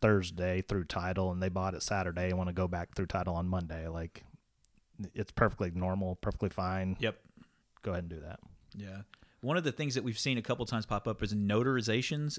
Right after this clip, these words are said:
Speaker 2: of sales contracts.
Speaker 1: Notarize it. Oh, I was just reading that. Yeah, that seems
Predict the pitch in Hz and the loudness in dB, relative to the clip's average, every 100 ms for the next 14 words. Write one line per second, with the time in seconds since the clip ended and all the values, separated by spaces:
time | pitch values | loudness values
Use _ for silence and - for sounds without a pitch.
0 | - 110 107 101 - - - 117 107 - | -2 2 2 0 -6 -16 -2 2 2 0
1 | 92 - - - - - - - _ - | -6 -8 -12 -16 -20 -20 -20 -20 _ -10
2 | 98 98 98 95 98 120 110 123 120 117 | -6 -4 -2 -2 4 6 6 4 6 6
3 | 98 87 98 127 95 113 127 - 143 120 | 6 2 4 4 6 6 4 2 0 2
4 | 101 98 | 0 -2